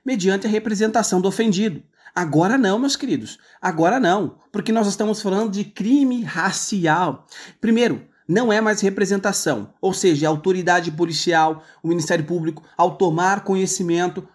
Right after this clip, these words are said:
já tem ali todo o aparato estatal pra te punir. Então não precisa que o ofendido fala, "Nossa, me senti ofendido, vou procurar um advogado para."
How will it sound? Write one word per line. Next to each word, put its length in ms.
já 180
tem 280
ali 340
todo 280
o 60
aparato 880
estatal 520
pra 160
te 120
punir. 440
Então 260
não 160
precisa 880
que 80
o 60
ofendido 500
fala, 260
"Nossa, 400
me 80
senti 300
ofendido, 580
vou 160
procurar 520
um 100
advogado 640
para." 320